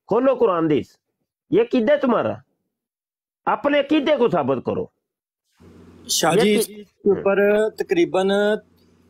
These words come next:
Speaker 2: छह घंटे मेरे ख्याल से गुफ्तगू हुई है, छह घंटे टोटल मिलाए ना, छह नहीं, मेरे ख्याल से नौ घंटे हुई है।
Speaker 1: हम्म, हम्म।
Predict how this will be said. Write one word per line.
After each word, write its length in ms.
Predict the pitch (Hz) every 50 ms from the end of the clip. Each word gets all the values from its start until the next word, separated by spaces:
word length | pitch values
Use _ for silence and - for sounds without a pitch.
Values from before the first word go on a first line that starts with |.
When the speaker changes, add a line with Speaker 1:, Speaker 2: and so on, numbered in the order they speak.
| _ _ _ _ _ _ _ _ _ _
Speaker 2:
छह 320 | - - - 196 220 254 262
घंटे 360 | 208 247 226 214 - 220 220
मेरे 180 | 214 214 196
ख्याल 200 | 165 185 196 196
से 140 | 190 - 208
गुफ्तगू 380 | 185 180 160 - - 175 175 190
हुई 200 | 180 165 170 190
है, 80 | 208
छह 340 | 196 - - - 190 190 202
घंटे 280 | 196 196 185 165 180 185
टोटल 340 | - 185 175 175 190 214 214
मिलाए 240 | 208 196 190 196
ना, 60 | 214 220
छह 320 | 202 - - 185 190 196
नहीं, 160 | 214 262 254
मेरे 180 | 208 208 214 202
ख्याल 140 | 240 240 226
से 80 | 226
नौ 320 | 214 196 175 170 190 208 185
घंटे 280 | 170 170 160 143 165
हुई 260 | 160 143 131 127 123
है। 80 | 117 92
Speaker 1:
हम्म, 460 | - _ 123 127 135 156 170 156 107
हम्म। 380 | 82 90 120 143 147 127 -